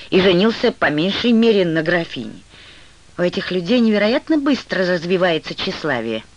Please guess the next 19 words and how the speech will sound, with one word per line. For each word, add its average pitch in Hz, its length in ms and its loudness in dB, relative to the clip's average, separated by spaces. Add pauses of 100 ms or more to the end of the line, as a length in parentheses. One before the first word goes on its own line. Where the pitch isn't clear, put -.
(680)
Если 160 200 -4
в 160 60 -2
России 185 280 -2
когда-нибудь 175 500 -2
будет 147 320 -6
Бонапарт, 147 560 -2 (840)
то 208 80 2
он, 196 80 2
конечно, 240 440 2
вырастет 170 500 0
из - 160 -6
постового 160 480 -2
милиционера. 147 800 -4
Это 117 200 -10
совершенно 226 720 0
в 156 80 -6
духе 127 460 -4 (400)
моего 131 240 0
отечества. - 600 -6